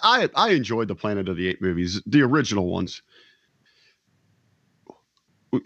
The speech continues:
know, during the uprisings, and, and same here. Uh, you know, if I'm over the west side and I see one of these things coming at me,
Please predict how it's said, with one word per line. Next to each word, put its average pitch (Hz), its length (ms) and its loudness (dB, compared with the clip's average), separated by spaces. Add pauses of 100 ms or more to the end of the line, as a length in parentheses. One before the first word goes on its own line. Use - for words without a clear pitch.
know, 156 160 0 (280)
during 208 260 4
the 170 100 4
uprisings, 107 640 0 (400)
and, 131 140 4
and 143 220 4
same 185 220 2
here. 131 300 0 (840)
Uh, 117 260 2
you 143 80 4
know, 147 60 4
if 127 80 0
I'm 196 120 2
over 208 160 2
the 147 80 0
west 147 160 0
side 151 180 2
and 123 100 2
I 120 120 0
see 143 400 0
one 135 140 0
of 135 60 -2
these 131 120 -2
things 127 160 0
coming 123 240 2
at 123 100 0
me, 139 180 -4